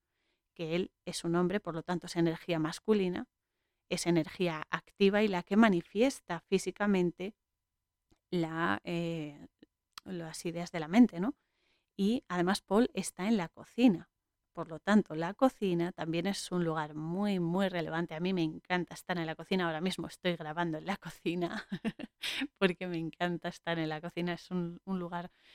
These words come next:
donde hay reunión siempre de la familia, donde se cocina, donde se habla, donde se, uno se alimenta. Y es por eso, porque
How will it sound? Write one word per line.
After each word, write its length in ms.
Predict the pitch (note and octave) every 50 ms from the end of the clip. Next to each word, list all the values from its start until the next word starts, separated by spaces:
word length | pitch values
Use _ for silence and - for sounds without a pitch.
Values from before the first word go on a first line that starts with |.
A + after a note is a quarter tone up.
| - _ _ _
donde 260 | - F#3+ F3 E3+ F3+
hay 180 | F3 F3 F#3 F3+
reunión 500 | F3 F3 F3 D#3+ E3 F3 F#3+ G3 F#3+ F#3
siempre 400 | - - F#3+ F#3+ F#3+ F3+ F3 D#3
de 80 | D#3 E3
la 80 | E3
familia, 540 | - - D#3+ D#3+ E3 E3+ F3+ F#3 F#3 F3 F3
donde 360 | - F3 F#3 F#3 F3+ E3+ E3+ F3
se 120 | - -
cocina, 520 | - - D#3+ - - F#3+ F#3 F3+ F3+ E3+ E3
donde 340 | E3 F3+ F#3 F#3 F3 F#3 F3
se 220 | - - F3 D#3+
habla, 340 | D#3 D#3+ E3 F3 E3+ E3+ - _ _ _ _ _ _ _ _ _ _
donde 280 | - F#3+ A#3+ B3 A3
se, 120 | - - - -
uno 200 | F#3+ A#3 A#3 G3+
se 140 | - -
alimenta. 540 | D#3+ E3 E3+ E3 F3 E3+ F3+ F3+ - - - _ _ _ _ _ _ - _ _ _
Y 120 | - F#3+ F#3+
es 120 | A3+ -
por 200 | - - G3 G#3+
eso, 240 | C4 - - F#3+ D#3
porque 360 | - E3+ - - F3 E3+ -